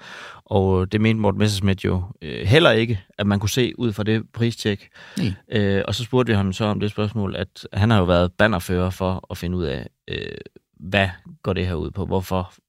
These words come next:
Speaker 1: er danske fødevarer blevet så dyre? Er der nogen, der tjener mere, end de skal? Hvorfor har han, øh, så egentlig ikke undersøgt det? Og der sagde han, at, øh, det kunne også være, han gør det, fordi
Speaker 2: Mhm.
Speaker 1: det er jo så nemt,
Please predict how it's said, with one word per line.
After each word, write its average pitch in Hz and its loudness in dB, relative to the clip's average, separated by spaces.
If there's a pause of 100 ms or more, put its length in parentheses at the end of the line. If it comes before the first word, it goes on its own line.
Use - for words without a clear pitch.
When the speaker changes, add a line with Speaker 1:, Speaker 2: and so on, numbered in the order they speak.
(120)
Speaker 1:
er 90 -2 (280)
danske 95 -6
fødevarer 107 2
blevet 107 0
så 120 0
dyre? 165 4
Er 110 4
der 113 4
nogen, 110 2
der 110 2
tjener 92 0
mere, 92 2
end 87 -4
de - -10
skal? - -10 (840)
Hvorfor 117 4
har 107 2
han, 90 -2 (100)
øh, 62 -8
så - -4
egentlig 98 -2
ikke - -8 (460)
undersøgt 123 -2
det? - -6
Og 98 -4
der 110 -2
sagde 113 0
han, 107 0
at, 87 -6 (100)
øh, 85 -8 (100)
det 120 0
kunne 104 0
også - -6
være, 78 -4
han 87 -6
gør 127 4
det, 135 0
fordi 120 0
Speaker 2:
Mhm. 101 0
Speaker 1:
det 107 4
er 101 4
jo 101 2
så 110 -2
nemt, 117 -2